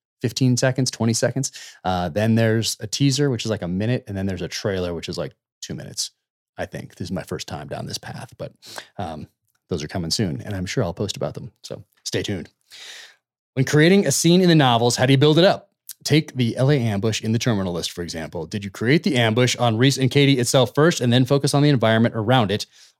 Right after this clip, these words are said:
Or did you create the environment first and have Reese and Katie navigate their way through that environment?"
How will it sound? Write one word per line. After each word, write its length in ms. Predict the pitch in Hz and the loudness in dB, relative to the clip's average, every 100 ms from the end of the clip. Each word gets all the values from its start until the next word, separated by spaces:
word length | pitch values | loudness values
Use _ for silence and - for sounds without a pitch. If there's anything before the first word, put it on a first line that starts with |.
| - | -10
Or 80 | |
did 120 | 101 107 | -6 -6
you 80 | |
create 300 | 95 - 117 | -6 -4 -4
the 100 | - | -2
environment 460 | 104 92 98 107 - | -4 -4 -6 -6 -6
first 240 | 98 120 | -4 -4
and 100 | - | -6
have 160 | 90 80 | -8 -6
Reese 160 | 98 - | -6 -8
and 140 | 90 | -10
Katie 300 | - 113 107 | -8 -6 -6
navigate 560 | 76 107 110 110 117 - | -4 -6 -6 -4 -6 -6
their 120 | 98 | -10
way 160 | 95 | -10
through 260 | 104 - 143 | -8 2 4
that 180 | 135 92 | 4 0
environment?" 480 | 98 92 85 73 | -4 -4 -6 -12